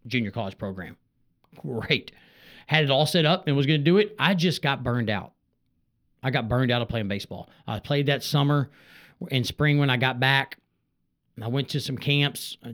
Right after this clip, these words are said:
Diamondbacks camp, which was also a dual tryout for San Jac and a Diamondbacks camp. Uh,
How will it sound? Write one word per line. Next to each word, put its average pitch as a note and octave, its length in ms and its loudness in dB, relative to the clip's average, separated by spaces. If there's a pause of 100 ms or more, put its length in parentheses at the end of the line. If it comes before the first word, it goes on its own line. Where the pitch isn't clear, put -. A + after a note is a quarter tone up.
(140)
Diamondbacks C3+ 680 -2 (200)
camp, C#3+ 280 -4
which C#3 140 -2
was B2+ 140 -4
also C3 300 -2
a A2+ 40 -2
dual C3 260 0
tryout B2+ 400 -2
for B2 120 -6
San B2+ 240 -4
Jac A#2+ 300 0
and B2 100 -4
a A2 40 -6
Diamondbacks A#2 540 -4
camp. B2+ 360 -6 (600)
Uh, B2+ 360 0